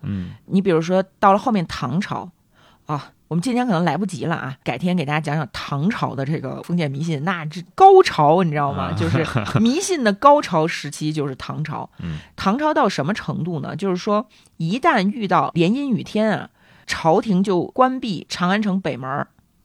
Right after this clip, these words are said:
Speaker 2: 因为这个北边儿属水嘛，
Speaker 1: 水嘛，
Speaker 2: 啊，
Speaker 1: 嗯。
Speaker 2: 所以就关上北门儿，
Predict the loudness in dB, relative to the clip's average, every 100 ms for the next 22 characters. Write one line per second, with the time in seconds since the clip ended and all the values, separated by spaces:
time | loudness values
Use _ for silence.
0 | -6 0 2 2 0 -4 -4 -6 -10 -16
1 | _ -6 -2 0 2 0 -2 -4 -4 -8
2 | -6 -2 -2 -2 -4 -2 -2 -4 -10 -12
3 | -6 -4 -4 2 2 2 -2 -4 -4 0
4 | 0 0